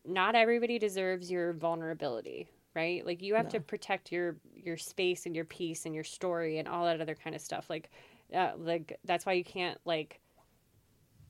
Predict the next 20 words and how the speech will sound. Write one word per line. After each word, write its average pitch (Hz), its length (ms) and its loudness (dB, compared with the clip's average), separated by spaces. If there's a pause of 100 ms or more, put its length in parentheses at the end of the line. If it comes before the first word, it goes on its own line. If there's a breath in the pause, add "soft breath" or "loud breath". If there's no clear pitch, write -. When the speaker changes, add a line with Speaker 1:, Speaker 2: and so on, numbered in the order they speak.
(180)
Speaker 1:
like, 165 220 0
they 185 100 2
talk 208 180 0
about 196 220 4
oversharing 165 640 2
for 165 140 -2
a 160 40 0
reason. 151 280 -4
Like, 160 160 -10
you 165 140 -10
can't - 360 -4
tell 175 360 4
everybody 165 580 2 (160)
everything 214 400 6
that's 170 160 -2
going 160 260 0
on 156 100 -6
in 156 100 -6
your 139 100 -8
life. - 320 -4